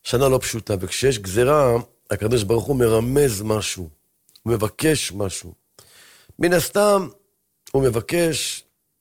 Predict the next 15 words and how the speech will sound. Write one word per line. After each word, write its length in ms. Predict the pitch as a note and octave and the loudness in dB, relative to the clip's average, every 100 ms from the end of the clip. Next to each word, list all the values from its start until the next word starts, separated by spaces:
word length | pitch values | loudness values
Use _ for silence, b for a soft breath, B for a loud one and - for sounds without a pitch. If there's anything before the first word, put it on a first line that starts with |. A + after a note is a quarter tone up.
| _ _ _ - | _ _ _ -4
מה 80 | D3 | -2
שהוא 200 | C#3+ B2 | -2 -6
גילה 280 | A#2+ E3 | -2 0
לנו 220 | F3+ D3+ A#2+ | 2 2 2
דרך 340 | C3 C3+ F#2+ | 2 0 0
רבותינו, 560 | G#2+ A2 - D3 B2 - _ _ _ _ _ _ _ _ _ _ _ _ _ - | 0 0 0 2 2 -2 _ _ _ _ _ _ _ _ _ _ _ _ _ -10
תשובה, 520 | - B2 B2+ D#3+ C3+ | -4 0 2 4 2
תפילה 480 | - G2+ A2+ D3 C3+ | -2 -6 0 4 4
וצדקה, 600 | G#2+ - G#2+ G2 D#3 C#3 A2+ - _ _ _ _ _ _ _ _ - | 0 0 -2 2 2 2 -2 -18 _ _ _ _ _ _ _ _ -8
מעבירים 540 | A2+ B2+ A#2 C3+ D#3 B2 | 0 2 2 0 0 0
את 100 | A#2 | 0
רוע 180 | A#2+ | 2
הגזרה, 420 | A2+ E2 F#2+ F2 F#2+ - | 2 0 -4 -2 -4 -4
וגם 440 | D#3 A3+ B3 A3+ D#3 _ _ b b b b - | 0 2 2 0 -4 _ _ b b b b -8
השתדלות 600 | - - F3+ B3 - | -4 -4 -2 -6 -6